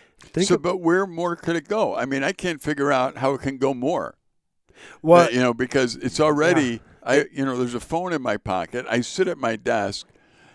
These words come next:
Speaker 2: If, if you were to call me, I have three different devices that tells me you're calling me, and I can answer it on any of 'em.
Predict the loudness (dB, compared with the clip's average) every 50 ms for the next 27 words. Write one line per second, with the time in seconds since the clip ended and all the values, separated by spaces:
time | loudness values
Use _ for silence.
0 | _ -6 -4 -4 -4 -4 -6 _ 0 2 2 2 2 -2 -8 -6 -2 0 0 0
1 | 0 -2 -4 -4 -4 -2 -2 0 -2 -2 -4 -4 -6 -6 -8 -8 -4 -4 -2 0
2 | 0 -2 -2 -4 -6 -10 -10 -8 -6 -4 -2 2 2 0 0 0 -8 -4 -2 -2
3 | -2 0 0 -2 0 -2 -2 -4 -6 -6 -4 -4 -4 -4 -2 -2 -2 0 0 -2
4 | -4 -6 -8 -8 -6 -4 -4 -6 -6 -6 -2 0 0 0 0 0 -2 -4 -4 -4
5 | -6 -4 -4 -4 -6 -6 -4 -6 -6 -6 -8 -6 -6 -6 -6 -4 -2 -2 0 0
6 | 2 0 0 -2 -2 -4 -4 -4 -4 -2 0 2 2 2 0 -2 -6 -8